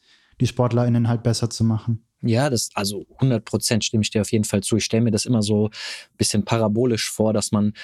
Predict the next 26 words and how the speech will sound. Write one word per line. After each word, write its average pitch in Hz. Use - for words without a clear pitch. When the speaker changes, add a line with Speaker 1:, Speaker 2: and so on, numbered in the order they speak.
Speaker 2:
in 104
den 202
unteren 147
Bereichen, 143
wo 110
man 101
wenig 139
Möglichkeiten 131
und 104
kurze -
Kontaktzeiten 120
hat, 120
Speaker 1:
Ja. 117
Speaker 2:
äh, 101
da 101
schwierig, 151
<laughs> 135
also 113
das, 107
das -
Langhanteltraining 123
integrieren 120
kann 156
oder 117
es 101
ist -